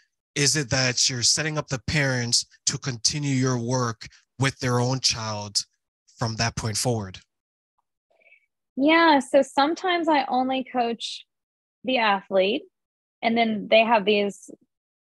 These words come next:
Speaker 2: six principles and framework to,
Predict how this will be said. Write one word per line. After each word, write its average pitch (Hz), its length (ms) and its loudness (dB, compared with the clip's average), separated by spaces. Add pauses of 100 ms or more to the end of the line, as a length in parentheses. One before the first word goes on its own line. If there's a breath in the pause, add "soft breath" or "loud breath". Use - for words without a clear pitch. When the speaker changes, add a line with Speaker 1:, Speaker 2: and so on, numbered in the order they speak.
Speaker 2:
six - 260 -2
principles 208 760 0 (120)
and 208 260 -2
framework 208 640 2 (140)
to, 196 500 2